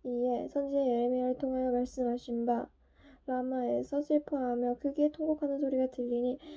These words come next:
라헬이 그의 자식을 위하여 슬퍼하-, 애곡하는 것이라.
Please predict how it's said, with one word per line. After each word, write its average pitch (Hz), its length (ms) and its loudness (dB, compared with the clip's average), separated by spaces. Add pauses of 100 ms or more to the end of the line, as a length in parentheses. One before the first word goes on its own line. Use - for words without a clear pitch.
(120)
라헬이 254 560 -2
그의 247 240 0
자식을 254 420 0
위하여 247 440 2
슬퍼하-, 294 500 -2 (220)
애곡하는 269 600 -4
것이라. 254 460 -6